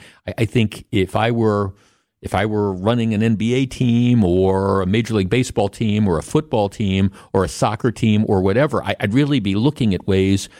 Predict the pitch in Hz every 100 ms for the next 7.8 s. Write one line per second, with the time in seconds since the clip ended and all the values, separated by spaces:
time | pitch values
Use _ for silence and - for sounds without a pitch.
0 | - - - - - 151 156 127 110 -
1 | 127 127 113 101 165 113 104 139 151 131
2 | 117 - 95 107 98 95 98 95 - 165
3 | 85 - 98 104 113 - 107 98 - 120
4 | - 101 87 135 139 - - 90 90 -
5 | - - 117 104 104 104 95 - 107 104
6 | 104 - 92 - 98 95 - 98 92 92
7 | 87 85 - 160 104 - - 131